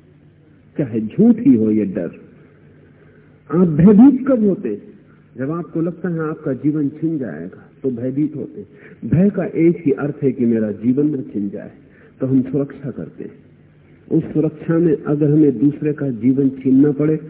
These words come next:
तो हम छीनेंगे। सविजर ने, एक बहुत विचारशील व्यक्ति ने भारत को मृत्युवादी कहा है।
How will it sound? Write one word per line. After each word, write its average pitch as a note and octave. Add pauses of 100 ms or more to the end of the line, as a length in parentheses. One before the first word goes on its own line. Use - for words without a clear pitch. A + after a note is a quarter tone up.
(800)
तो G#2+
हम G#2+
छीनेंगे। - (3500)
सविजर F#3
ने, A#2
एक C#3
बहुत F3 (1040)
विचारशील C3+
व्यक्ति B2
ने F#2 (880)
भारत C#3+
को G#2+ (340)
मृत्युवादी B2+
कहा F#2
है। -